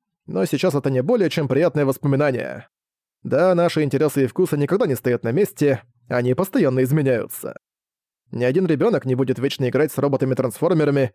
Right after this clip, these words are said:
или куклами Барби. Двигаться вперед — это почти обязанность. Во-первых, кого в наши дни волнуют школьницы с хвостиками? Хвостики? Младшеклассницы? Немного старомодно, не находите? Я, к примеру, потерял всякий интерес к этой девочке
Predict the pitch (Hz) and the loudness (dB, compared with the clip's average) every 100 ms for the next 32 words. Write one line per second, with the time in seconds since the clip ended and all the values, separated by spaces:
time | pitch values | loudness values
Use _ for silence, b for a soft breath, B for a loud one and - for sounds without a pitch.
0 | _ 139 139 151 143 143 147 147 127 113 | _ 0 0 0 0 0 2 0 0 -2
1 | 78 123 _ b b - 117 131 196 - | -6 -10 _ b b -14 -4 -2 0 -2
2 | 151 131 180 196 - _ 196 220 196 - | -2 2 2 0 -6 _ -4 -2 -2 -2
3 | 202 151 170 156 123 - - - _ _ | 0 0 0 -2 -6 -10 -16 -20 _ _
4 | - 123 277 196 - 175 302 240 202 135 | -8 -4 -2 -2 -2 0 0 0 -2 -2
5 | 214 165 131 165 220 - 180 151 - 120 | 0 0 2 2 0 0 0 0 -4 -2
6 | 147 147 - 127 110 101 - _ _ _ | 0 0 -2 -4 -4 -6 -14 _ _ _
7 | - 117 190 - - 131 - - 139 147 | -6 -2 -2 0 -2 -2 -6 -6 -2 0
8 | 147 - 147 247 320 - 127 - - _ | -2 -2 0 0 -2 -2 -4 -6 -12 _
9 | - 143 156 151 - 180 208 151 135 131 | -6 -2 0 0 -2 0 0 0 0 0
10 | 135 - 320 127 123 - - _ _ _ | 0 0 0 -2 -6 -8 -14 _ _ _
11 | _ 151 262 - 202 233 139 131 220 220 | _ -2 -2 0 0 0 0 0 0 0
12 | - 196 147 127 160 - 160 131 147 262 | 0 0 -2 0 -2 0 0 0 2 0
13 | 156 - 143 127 | 0 0 2 0